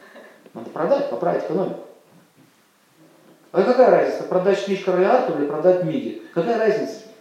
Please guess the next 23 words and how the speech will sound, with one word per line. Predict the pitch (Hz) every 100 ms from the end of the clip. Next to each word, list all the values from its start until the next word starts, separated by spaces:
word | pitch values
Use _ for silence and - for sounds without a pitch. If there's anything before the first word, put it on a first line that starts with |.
| -
Суть | 175 233 196
не |
меняется, | 185 202 185 151 -
ты |
продаешь | 160 175 180
оружие. | 165 180 - - - - _ _ _ _ _ _ _ _ _ _ - -
То, | 214 233 -
это | 196 196
оружие, | 180 277 269 262
которое | 170 170 165
может | 196 220 -
пойти | 143 143 220
что? | 202 - - -
На | 165
разрушение | 165 170 190 214 160
твоих | 143 139
же | 131
собственных | - - - 123 113
граждан | 107 95 - - _ _ _ _ _ _
и | - 117 123
городов. | 120 101 92 - - _ _ _ _ _ _ _ _ _ _ _ _ _ _ _ _ -
Это | 165
дхарма. | 120 214 160 165